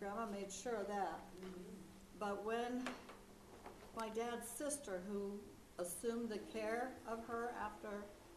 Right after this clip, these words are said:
Speaker 1: my grandmother passed away, her husband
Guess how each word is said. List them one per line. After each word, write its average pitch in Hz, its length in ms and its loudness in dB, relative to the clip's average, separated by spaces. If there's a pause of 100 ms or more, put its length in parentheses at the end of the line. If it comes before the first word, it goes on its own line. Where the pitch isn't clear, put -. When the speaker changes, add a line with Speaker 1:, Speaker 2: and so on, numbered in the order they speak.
(120)
Speaker 1:
my 202 80 0
grandmother 202 400 0
passed 208 360 -2
away, 190 300 0 (1120)
her 226 180 2
husband 226 580 2